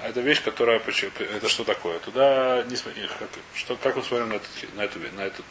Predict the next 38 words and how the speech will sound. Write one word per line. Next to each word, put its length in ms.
на 60
эту 220
территорию, 440
на 60
этот 100
уголок? 300
Говорит 320
Мара, 320
говорит 200
Раби 180
Йохан, 220
это 140
называется 320
кармелис. 360
Почему 200
это 80
называется 300
кармелис? 460
Почему 240
это 100
называется 340
кармелис? 280
Потому 220
что 960
там 160
не 60
ходит 240
большинство 320
количества 360
людей. 240
Большинство 260
количества 300
людей 140
идут 100
по 80
дороге. 260
Даже 160
дорога, 360